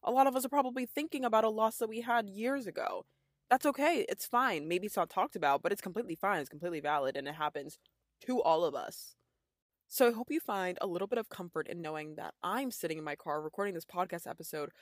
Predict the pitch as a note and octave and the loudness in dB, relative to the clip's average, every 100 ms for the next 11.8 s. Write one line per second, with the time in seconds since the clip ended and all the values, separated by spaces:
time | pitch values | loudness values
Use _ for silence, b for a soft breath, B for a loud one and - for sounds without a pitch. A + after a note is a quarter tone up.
0 | b - - F3+ F3+ F3 F#3+ F#3 D#3+ D#3+ | b 0 2 2 0 -2 -2 0 -2 -2
1 | D3 C#3+ D3+ _ _ _ _ F3+ - - | -4 -4 -6 _ _ _ _ -8 -6 -8
2 | - A4 F#4 A#3 - - - G3+ F#3 A#2 | -2 2 2 0 -2 -4 -2 -2 -2 -2
3 | A2+ - C#3 G#2+ A3 A#3+ - B3+ A#3+ G#3 | -2 0 0 0 -2 -8 -8 -8 -6 -8
4 | - E3+ - D#3+ D#3+ D3+ D3 - C#3+ B2+ | -6 -6 -6 -10 -8 -8 -10 -6 -4 -2
5 | B2+ - _ _ _ _ _ C4+ D#4 D4+ | -4 -8 _ _ _ _ _ 2 4 4
6 | C4 E3 - - _ _ _ _ _ - | 4 2 -4 -8 _ _ _ _ _ 0
7 | C4 C4 C4+ B3+ A#3+ G#3 F3 D3 D#3 B2+ | 2 4 0 -2 -2 -2 0 -2 -4 -8
8 | - - - _ _ - A#3+ B3 A#3+ B3+ | -6 -6 -8 _ _ -6 -4 2 6 6
9 | C4 G#3+ F3+ F#3 - _ _ _ _ _ | 6 2 2 2 -4 _ _ _ _ _
10 | _ - F3 F3 F#3+ F#3+ G#3+ A#3+ G3+ F3 | _ -20 -2 6 6 6 2 0 0 0
11 | - D#3 - E3+ - D#3+ D3 D3+ | 2 2 2 -4 -2 0 0 -2